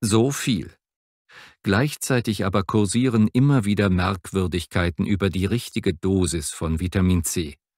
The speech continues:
Daher hole ich an dieser Stelle etwas weiter aus.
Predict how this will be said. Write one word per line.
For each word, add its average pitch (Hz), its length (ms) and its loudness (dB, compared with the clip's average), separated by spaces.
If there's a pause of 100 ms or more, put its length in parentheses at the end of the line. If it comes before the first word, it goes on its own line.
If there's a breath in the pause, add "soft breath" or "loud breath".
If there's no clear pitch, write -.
(400 loud breath)
Daher 113 420 4
hole 101 260 4
ich 92 340 -4
an 92 180 0
dieser 113 320 -2
Stelle 87 480 -2
etwas - 520 -4
weiter 80 440 -4
aus. - 480 -8